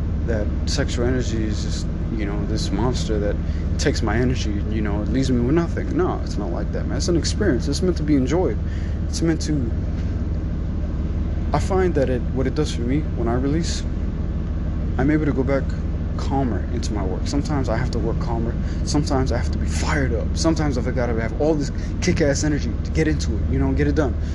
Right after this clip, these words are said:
But sometimes if I just need to sit there and write something and have all this energy, I'm gonna get so distracted, so horny, or so, like, you know,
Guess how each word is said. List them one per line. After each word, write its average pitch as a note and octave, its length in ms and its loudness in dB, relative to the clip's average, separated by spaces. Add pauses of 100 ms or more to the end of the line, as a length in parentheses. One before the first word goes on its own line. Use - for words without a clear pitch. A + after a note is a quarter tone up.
(140)
But - 100 -2
sometimes G#3 420 0
if D3 120 -2
I F#3+ 100 2
just G3 200 0
need E3+ 160 2
to B2+ 60 0
sit E3 280 0
there F#3 240 0 (200)
and C3 200 0
write C#3+ 180 2
something A2+ 340 -2 (460)
and B2+ 80 2
have C3+ 240 2
all F3+ 160 4
this E3 240 2
energy, F3+ 400 0 (320)
I'm F#3+ 80 2
gonna G#3 100 2
get D3 160 0
so F#3 280 0
distracted, D3+ 600 0 (320)
so F3 240 2
horny, D#3 440 4 (320)
or C3+ 120 2
so, - 280 0
like, B2+ 560 2 (180)
you C3+ 120 2
know, G2+ 200 -2